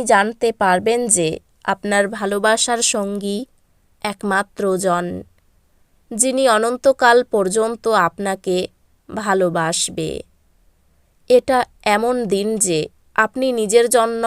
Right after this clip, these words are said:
সময় বার করার চেষ্টা করবেন, কিন্তু নিজের জন্য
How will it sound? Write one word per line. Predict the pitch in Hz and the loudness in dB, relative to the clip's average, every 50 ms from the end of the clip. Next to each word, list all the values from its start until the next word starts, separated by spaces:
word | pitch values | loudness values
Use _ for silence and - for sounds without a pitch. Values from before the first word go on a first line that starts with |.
| 233 233 | 0 0
সময় | - - 226 196 196 196 196 202 202 | -2 -4 -4 -4 -4 -2 -2 -2 -2
বার | 196 196 180 180 208 202 | 0 0 0 0 0 -2
করার | - 208 202 202 202 202 202 | -2 -2 0 0 0 -2 -2
চেষ্টা | - 190 175 175 - - - 175 170 | -2 -2 0 0 0 0 -2 -6 -8
করবেন, | - - 180 175 170 180 170 165 170 170 180 170 - - _ _ _ _ _ - - _ _ _ _ _ _ _ - | -4 -2 -2 -2 0 -2 -4 -4 -4 -6 -10 -12 -14 -18 _ _ _ _ _ -20 -20 _ _ _ _ _ _ _ -6
কিন্তু | - 269 269 262 - 285 269 | -2 -2 -2 0 -2 -2 -2
নিজের | 254 233 226 202 247 247 240 | -2 0 2 4 4 4 6
জন্য | 214 254 247 247 247 247 | 4 2 2 2 0 0